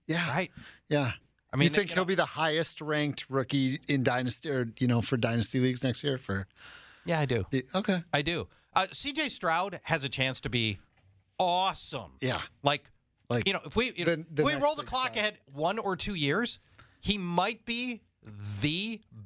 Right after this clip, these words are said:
Speaker 2: best
Speaker 1: The new Mahomes, the
Speaker 2: quarterback.
Speaker 1: whatever.
Speaker 2: That's
Speaker 1: Yep,
Speaker 2: right. Yeah.
Speaker 1: absolutely.
Speaker 2: It's, it's possible.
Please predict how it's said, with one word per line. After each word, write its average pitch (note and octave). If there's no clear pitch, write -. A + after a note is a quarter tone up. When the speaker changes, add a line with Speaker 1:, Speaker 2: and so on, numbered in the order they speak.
Speaker 2:
best C#3+
Speaker 1:
The D#3+
new D3
Mahomes, B2
the -
Speaker 2:
quarterback. F#2+
Speaker 1:
whatever. A2
Speaker 2:
That's D3
Speaker 1:
Yep, B2+
Speaker 2:
right. C#3
Yeah. -
Speaker 1:
absolutely. C3+
Speaker 2:
It's, C#3
it's C#3+
possible. C3+